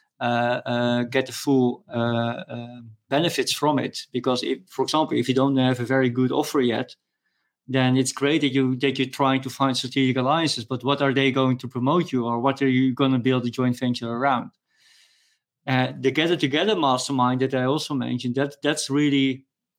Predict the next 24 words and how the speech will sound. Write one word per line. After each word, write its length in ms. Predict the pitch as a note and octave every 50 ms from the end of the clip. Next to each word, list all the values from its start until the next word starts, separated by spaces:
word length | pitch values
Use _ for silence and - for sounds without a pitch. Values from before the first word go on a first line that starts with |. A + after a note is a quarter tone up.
| _ _
I 60 | - C3
wouldn't 240 | C3 D#3+ F#3 F#3+
say 220 | F#3 - D#3+ D3+ D3
necessarily 520 | D3+ D3 D3 - D#3 D3 C#3+ C#3+ C#3+ C#3+
entry 360 | C#3 C3+ D3+ E3 E3 - F3
level, 360 | E3 E3+ F3+ F3+ F3+ G3 G#3 G3
because 380 | - C#3 C3 C3+ C3 B2 -
it's, 180 | C3+ B2 - -
it's 200 | D3 C3 - -
still 380 | - - C#3 C3 C3 B2+ B2
a, 60 | B2+ B2+
it's 280 | B2 C3 C3+ A#2+ -
steep 280 | - - C#3 C3 C3 _
price 280 | - B2+ B2 B2 A#2+
point, 340 | B2 - C3 B2+ B2+ B2+ B2
and 100 | B2+ B2
it's 140 | A#2+ A#2 -
still 360 | - - C#3 B2+ B2 B2 A#2+
very 340 | A#2+ - B2+ B2 B2 B2+ B2
for, 340 | B2 - - B2 B2 B2+ B2+
for 180 | - - C3+
very 320 | B2 - C3 B2+ B2+ C3 B2
ambitious, 560 | B2 B2 B2 C3 C3+ - C3 A#2+ A#2+ - -
uh, 320 | C3+ C3 A#2+ A#2+ A#2 A#2